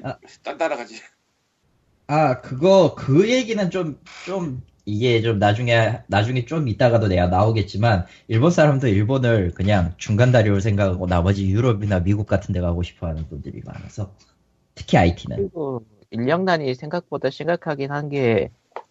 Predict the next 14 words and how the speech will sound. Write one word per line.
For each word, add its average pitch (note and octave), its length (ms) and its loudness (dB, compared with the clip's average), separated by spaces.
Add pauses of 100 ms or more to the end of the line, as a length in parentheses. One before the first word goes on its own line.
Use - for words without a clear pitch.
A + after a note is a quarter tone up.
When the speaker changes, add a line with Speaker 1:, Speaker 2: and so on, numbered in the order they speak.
(240)
Speaker 3:
도심지 D3+ 440 0
아르바이트가 B2 800 2
이제 G2 720 0 (100)
시급이 - 560 -4
천 F#3 220 -8
엔을 E3 260 -2
넘어가고 G2 480 0
있다 F2+ 240 -8
그러니까. C#2+ 560 -8 (220)
Speaker 1:
거긴 B2+ 180 -2
원래 A2 220 4
천 E3+ 180 2
엔 C3+ 80 4
넘었어. F2+ 540 0